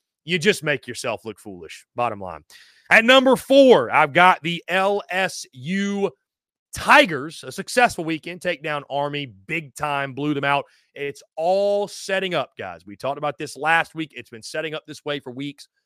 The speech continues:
L S U, Alabama, next weekend. The Bayou Bengals on their bye week this weekend,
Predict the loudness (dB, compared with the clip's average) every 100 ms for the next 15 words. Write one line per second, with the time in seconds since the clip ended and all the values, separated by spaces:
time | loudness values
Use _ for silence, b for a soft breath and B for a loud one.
0 | _ _ _ _ -8 -4 -2 -4 -6 -10
1 | -10 -10 -10 -16 _ _ _ _ _ _
2 | _ _ -8 -2 0 0 -2 -2 -6 -8
3 | -12 _ _ _ _ _ _ _ _ -20
4 | -4 -2 -2 -6 2 4 4 2 -8 -10
5 | -14 -20 _ _ _ _ _ _ _ _
6 | _ _ -8 -2 -2 -2 -4 -4 -6 -10
7 | -20 -20 _ -18 -14 -10 -6 -2 0 0
8 | -4 -10 -10 -12 -10 -14 -14 -16 -16